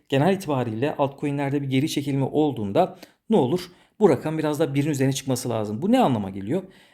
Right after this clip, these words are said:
Ee, tüm coin'lerdeki limit emirleri, alış emirleri satış emirlerinden daha fazlaysa bu birin üzerinde olur. Daha az ise birin altında olur. Demek ki, e, bu dönemde piyasadaki market maker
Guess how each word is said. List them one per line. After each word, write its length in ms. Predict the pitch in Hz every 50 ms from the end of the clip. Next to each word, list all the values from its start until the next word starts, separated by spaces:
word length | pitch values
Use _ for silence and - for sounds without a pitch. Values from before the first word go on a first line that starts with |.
| _ _ -
Ee, 300 | 139 139 135 135 135 135
tüm 220 | - - 233 208 214
coin'lerdeki 840 | 180 170 165 160 156 160 160 147 147 156 151 - - 175 135 131
limit 280 | 127 143 185 190 190 -
emirleri, 280 | 135 123 110 107 113 -
alış 260 | 139 156 156 - - -
emirleri 600 | 131 123 117 110 110 113 117 156 190 185 190 - - _ _
satış 360 | - - - 143 170 - - -
emirlerinden 720 | 143 131 123 117 117 120 120 123 120 120 131 135 131 123
daha 180 | 139 165 185 170
fazlaysa 480 | - - 135 113 104 113 110 110 147
bu 120 | 139 131 127
birin 160 | - - 175
üzerinde 300 | 160 127 123 110 104 107
olur. 220 | 107 117 180 -
Daha 160 | - 147 151 151
az 140 | 139 131
ise 300 | - 127 - - 202 202 202 - - _ _ _ _
birin 260 | 156 160 165 151 151
altında 520 | - - 120 110 107 - - 110 104 101 107
olur. 280 | - 113 117 143 180 175 -
Demek 380 | 139 165 170 139 110 - -
ki, 240 | - 180 180 180 - - - - _ _ _
e, 160 | 139 147 147 147
bu 100 | 151 139
dönemde 520 | 143 127 117 113 113 117 135 156 156 226 - - _ _ -
piyasadaki 600 | - - 165 170 165 - 151 139 156 147 - 151
market 520 | 143 135 131 131 131 - - 170 - -
maker 520 | 143 143 147 190 202 202 - 139 - -